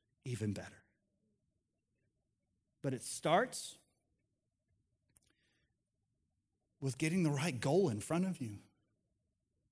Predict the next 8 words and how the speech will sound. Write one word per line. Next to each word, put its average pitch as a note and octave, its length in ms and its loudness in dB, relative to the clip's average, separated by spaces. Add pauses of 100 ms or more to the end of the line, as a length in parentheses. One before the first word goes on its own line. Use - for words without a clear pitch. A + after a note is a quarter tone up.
(1600)
It B2+ 60 -2
starts F3+ 420 4
with C3+ 200 -4
putting E3 680 2
your D3+ 160 2
goal D#3 520 4
as - 480 -6
security C#3+ 880 -2